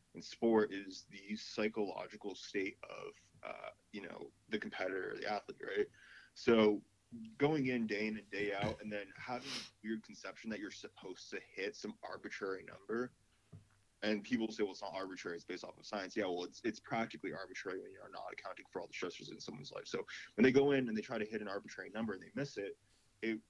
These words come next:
sort of builds up this psychological fatigue, right? Where you go in and you're like, "I don't even wanna, I don't even wanna train today, man. I've been performing like ass this past week, and I know I'm just gonna fuck up again, so I'm just gonna take the day off," right? So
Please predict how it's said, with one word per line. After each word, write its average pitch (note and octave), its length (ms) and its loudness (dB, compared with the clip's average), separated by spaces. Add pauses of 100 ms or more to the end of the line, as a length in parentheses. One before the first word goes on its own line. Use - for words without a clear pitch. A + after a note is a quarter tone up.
(680)
sort D#3+ 220 -2
of A2+ 160 -6
builds A#2 260 -2
up A2 180 -2
this G#2+ 180 -4
psychological G#2+ 920 -4
fatigue, E2+ 380 -14
right? G2 180 -6
Where F#2+ 140 -8
you G#2 80 -12
go A2 240 0
in G#2 100 0
and G2+ 80 -10 (220)
you're G2 180 -8
like, G#2 160 -8
"I A2 40 -4
don't C3+ 80 0
even A2 140 -2
wanna, F#2+ 200 -8 (200)
I - 20 -6
don't B2 140 -2
even F#2 160 -6
wanna F#2 160 -12
train A2+ 260 -2
today, F2 160 -8 (120)
man. G2 100 -10 (160)
I've G2 100 -8
been G#2+ 100 -4 (120)
performing A2 420 4
like - 240 -6
ass G2 320 -4
this - 160 -14
past - 380 -8
week, F#2+ 220 -12 (440)
and G#2 160 2
I F2+ 60 -2
know F#2 220 -2
I'm A#2+ 120 4
just G2 140 -4
gonna F#2 160 -6
fuck F2+ 240 -4
up F2+ 80 -6
again, F#2+ 280 -10
so G#2 80 -4
I'm G2+ 80 -2
just G#2 120 -8
gonna G2+ 100 -4
take G#2 220 -8
the G#2 60 -2
day G#2+ 180 4
off," - 220 -4 (440)
right? G#2 180 6
So G#2 280 4